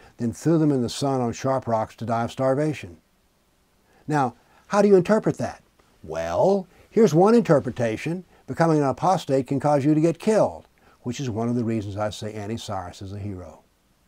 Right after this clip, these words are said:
Then our man, the opponent of Annie, says, "Well,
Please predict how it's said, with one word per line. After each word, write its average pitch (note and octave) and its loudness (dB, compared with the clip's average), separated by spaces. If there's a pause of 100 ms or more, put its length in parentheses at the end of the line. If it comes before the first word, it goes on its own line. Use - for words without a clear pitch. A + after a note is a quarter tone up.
(920)
Then G3 4
our D#3+ 4
man, C#3+ 0
the C3 2
opponent D3 2
of B2+ 0
Annie, B2+ 0
says, A#2 -2 (240)
"Well, A#2 4